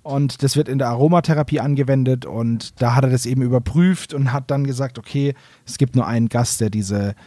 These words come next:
Aromatherapie die ganze Zeit durchführen lässt und alle Gegenstände haben danach gerochen und in der Kneipe haben sie, also in der Bar haben sie es halt nicht gemerkt wegen des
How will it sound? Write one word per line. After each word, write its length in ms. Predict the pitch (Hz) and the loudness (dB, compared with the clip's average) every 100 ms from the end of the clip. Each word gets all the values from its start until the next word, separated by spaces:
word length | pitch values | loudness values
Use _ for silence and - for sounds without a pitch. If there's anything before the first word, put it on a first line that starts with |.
| _ - | _ -6
Aromatherapie 1000 | 110 127 139 127 123 120 - 131 131 127 | 0 2 2 2 0 -2 -4 0 2 2
die 100 | 117 | 0
ganze 240 | 117 110 | -2 -4
Zeit 200 | - 113 101 | -4 -6 2
durchführen 440 | 165 180 - 156 | 2 4 2 2
lässt 420 | 135 131 127 - | 4 2 -2 -4
und 120 | 117 - | -8 -4
alle 180 | 135 | -2
Gegenstände 540 | 127 143 143 - 131 131 | 0 2 2 2 2 2
haben 140 | 131 | 2
danach 280 | 127 127 117 | 2 0 -2
gerochen 460 | 123 117 123 127 123 | -2 -2 0 0 0
und 200 | 117 107 | -2 -2
in 100 | 117 | -4
der 100 | 120 | -4
Kneipe 480 | - 127 131 131 | -6 -4 -2 0
haben 140 | 123 123 | 0 0
sie, 40 | |
also 140 | 123 123 | -2 -2
in 100 | 120 | -2
der 80 | 110 | -2
Bar 260 | 135 139 | -2 0
haben 160 | 147 143 | 2 2
sie 60 | 127 | 0
es 100 | 135 | 0
halt 160 | 117 | 0
nicht 160 | 143 - | 0 0
gemerkt 380 | 135 131 135 131 | 2 2 0 -2
wegen 160 | 127 | -4
des 240 | 117 - | -4 -6